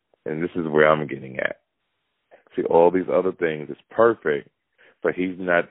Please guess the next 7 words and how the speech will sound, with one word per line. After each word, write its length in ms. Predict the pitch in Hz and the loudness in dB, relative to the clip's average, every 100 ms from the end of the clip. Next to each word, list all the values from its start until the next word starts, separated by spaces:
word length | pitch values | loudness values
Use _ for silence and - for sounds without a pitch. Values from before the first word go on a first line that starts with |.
| - | -8
the 80 | 82 | -8
man 520 | 82 90 90 82 78 - | -4 -4 -2 -4 -6 -10
to 60 | 76 80 | -8 -4
lead 360 | 98 107 98 76 | -2 -2 -4 -8
you. 160 | 62 - _ _ _ _ _ _ _ _ _ _ _ _ _ _ _ _ _ _ - | -14 -14 _ _ _ _ _ _ _ _ _ _ _ _ _ _ _ _ _ _ -18
You're 100 | 73 87 | -8 0
thirty-four, 960 | 87 92 - 92 90 92 90 90 90 | 2 2 -2 -4 0 2 2 0 -6